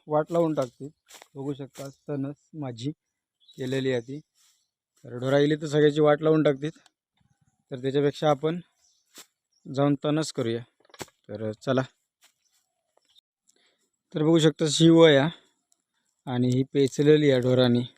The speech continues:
तर तीच आता वय मागं करूची आहे. तर त्याच्यासाठी ही जी पहिली शिरडा लावलेली आहेत ती काढून टाकते आणि व्यवस्थित साफ करून घेते.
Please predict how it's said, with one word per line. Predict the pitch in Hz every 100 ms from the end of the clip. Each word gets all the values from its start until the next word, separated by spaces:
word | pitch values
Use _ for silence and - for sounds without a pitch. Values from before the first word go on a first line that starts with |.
| _ _ _ _ _ _ - -
तर | 120 120
तीच | 151 139
आता | 143 151
वय | 143 143
मागं | 139 131 139 143
करूची | 139 143 147
आहे. | 123 135 _ _ - - - - -
तर | 120
त्याच्यासाठी | 131 120 143 147 147 151 135 - 147 151 _ _ - - _ _ -
ही | 135
जी | 131 147
पहिली | 147 143 139 151 156 160
शिरडा | 151 139 147
लावलेली | 151 147 147
आहेत | 139 151
ती | _ _ _ 131
काढून | 135 127 147
टाकते | 127 107 113 131 - _ _ _ _ _ _ _ _
आणि | 117 110 117 120 127 - 139 120
व्यवस्थित | 117 123 131 -
साफ | 139 135 120 -
करून | 139 139
घेते. | 113 - 113